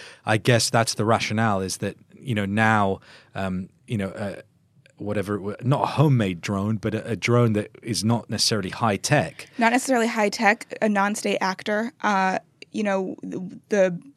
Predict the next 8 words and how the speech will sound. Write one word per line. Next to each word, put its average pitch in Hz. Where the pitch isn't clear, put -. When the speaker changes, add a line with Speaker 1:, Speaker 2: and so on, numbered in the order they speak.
Speaker 2:
sort 233
of 202
message 196
was 190
the 202
battlefield 180
is 180
online 190